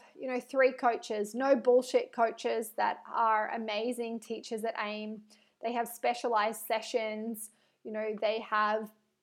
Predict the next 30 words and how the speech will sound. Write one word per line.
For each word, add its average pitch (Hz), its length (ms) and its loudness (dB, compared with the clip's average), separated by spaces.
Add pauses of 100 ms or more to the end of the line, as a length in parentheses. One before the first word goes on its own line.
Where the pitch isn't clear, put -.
(400)
what - 140 0
they 294 100 6
call 294 220 6
a 247 60 6
tribe, - 640 0 (260)
uh, 214 480 0 (180)
which 233 300 -6
is 226 120 -2
their 240 180 -2
members, 240 640 -2 (120)
their 220 240 -4
clients 220 720 -6
are 208 480 0
tribesters. 220 800 -2 (540)
And 247 100 -4
they've 247 180 -4
created 269 460 0
this 247 200 -2
culture, 208 720 -2
which 214 340 -4
is 233 140 -6
so 254 340 2
cool 226 280 4
to 220 120 -12
watch, - 680 -6 (120)
uh, 208 520 -6 (580)
through 214 640 2
their 214 160 2
social 214 340 -6
media. 202 520 -6